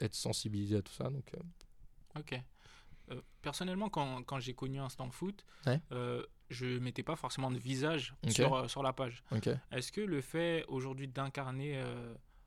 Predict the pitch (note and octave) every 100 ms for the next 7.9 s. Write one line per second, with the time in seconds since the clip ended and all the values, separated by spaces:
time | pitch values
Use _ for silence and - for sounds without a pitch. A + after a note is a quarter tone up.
0 | - B2+ A#2 A2+ A#2 A#2 A#2 A#2 B2 C#3+
1 | D3+ B2+ F3+ A2+ C3 - B2+ B2 D#3 D3+
2 | B2+ B2 B2+ B2+ B2+ - C3+ B2+ B2+ C#3
3 | E3+ C3 - G3 F3+ D3 C3+ B2+ B2+ C3+
4 | C3+ - D3 D3 D#3+ G#3+ F3 C#3 - C3+
5 | D#3 - B2 C3 D3 C3 A#2 A2 G#2+ G#2
6 | B2 E3+ B2+ - A#2+ B2 - A#2 A#2 B2
7 | A#2 G#2 G2+ B2+ G#2 G2+ G2+ G#2